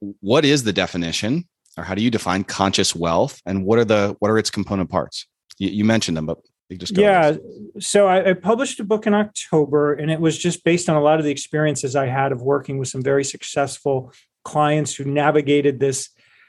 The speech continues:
Speaker 2: um, who've navigated, uh, the complexities of having financial assets. And there are quite a bit of complexities around it. And what I saw in, in, in best practices amongst them was that,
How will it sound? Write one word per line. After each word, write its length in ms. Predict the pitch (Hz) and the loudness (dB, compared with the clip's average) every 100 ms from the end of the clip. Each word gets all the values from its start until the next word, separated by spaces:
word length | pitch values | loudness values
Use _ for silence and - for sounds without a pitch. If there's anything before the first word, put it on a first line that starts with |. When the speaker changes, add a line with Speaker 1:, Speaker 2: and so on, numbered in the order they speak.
| _ _ | _ _
Speaker 2:
um, 600 | - 143 143 139 131 123 _ _ _ _ _ _ - | -2 2 2 0 -4 -6 _ _ _ _ _ _ -2
who've 160 | 180 | 0
navigated, 840 | 160 160 175 165 156 151 156 151 147 | 4 4 4 4 4 6 6 4 2
uh, 420 | - 143 143 156 - - 170 | -2 0 0 -2 -6 -10 -6
the 120 | 151 | -6
complexities 720 | - 165 - 175 - 180 170 | -2 -2 2 -2 2 2 2
of 100 | 170 | 0
having 300 | - 160 170 | 0 2 2
financial 540 | 165 165 165 165 - 160 | 0 0 0 0 0 2
assets. 540 | 208 - - - - 160 | 2 -2 -12 -14 -14 -8
And 180 | 143 | -2
there 100 | 160 | 2
are 140 | 165 160 | 4 2
quite 240 | 175 170 | 2 2
a 20 | |
bit 120 | 160 156 | 2 0
of 60 | |
complexities 500 | 156 143 151 - 143 | -2 -4 -4 -4 -6
around 240 | 135 127 131 | -4 -4 -4
it. 140 | - _ - - - - | -8 _ -20 -20 -20 -4
And 120 | 165 | 2
what 100 | 220 | 4
I 80 | 233 | 4
saw 380 | - 180 175 | 2 4 4
in, 180 | 165 160 | 2 0
in, 300 | 185 156 151 | -2 -4 -4
in 100 | 165 | -2
best 280 | 143 156 - | 0 0 0
practices 560 | - 139 - 139 - 120 | 0 0 -2 -6 -6 -4
amongst 380 | 139 196 226 | 2 2 2
them 220 | - 147 147 | 0 0 2
was 260 | 147 143 | 0 2
that, 320 | 156 147 147 | 2 2 0